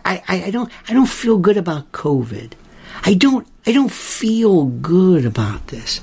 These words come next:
I don't, I, I, I'm, I'm scared. I'm scared. I don't like, I, I don't wanna do that. I wanna, I wanna wear my mask. I wanna hide. I don't wanna do this. I'm gonna take some time off. I'm gonna have to leave. I'm gonna have to leave."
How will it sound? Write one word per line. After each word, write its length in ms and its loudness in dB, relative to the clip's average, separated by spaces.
I 80 2
don't, 200 0
I, 100 -4
I, 800 -6
I'm, 160 0
I'm 120 4
scared. 840 -4
I'm 120 4
scared. 400 0
I 60 0
don't 200 -2
like, 260 -2
I, 540 -2
I 20 2
don't 120 2
wanna 160 2
do 100 4
that. 40 6
I 40 4
wanna, 180 2
I 120 -2
wanna 200 0
wear 140 0
my 160 0
mask. 500 -4
I 40 0
wanna 240 -2
hide. 600 -6
I 80 0
don't 260 0
wanna 180 0
do 180 -2
this. 180 -2
I'm 100 4
gonna 120 2
take 220 -2
some 160 0
time 360 0
off. 160 -4
I'm 100 4
gonna 120 4
have 140 -6
to 80 4
leave. 580 0
I'm 60 4
gonna 120 4
have 200 -2
to 80 -2
leave." 680 0